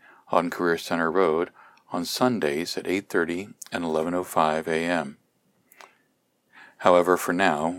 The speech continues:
we are continuing this radio service as not all people are ready to return to regular worship in person yet.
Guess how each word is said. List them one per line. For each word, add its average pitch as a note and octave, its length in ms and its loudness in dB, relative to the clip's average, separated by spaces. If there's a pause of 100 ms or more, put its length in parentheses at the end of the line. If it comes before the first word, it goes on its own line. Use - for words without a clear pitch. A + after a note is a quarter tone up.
we F2 160 0
are E2 200 4
continuing F2 680 -4
this E2 300 -2
radio F2 500 0
service E2 640 -2 (420)
as G#2+ 220 0
not B2 160 4
all D#3 180 2
people C3+ 460 -2
are B2 80 -6
ready A#2 360 -2
to A#2+ 200 -4
return A2+ 560 -2
to A2+ 160 -4
regular A2+ 480 0
worship A2 500 0
in G#2 100 -8
person - 460 -6
yet. D2+ 240 -8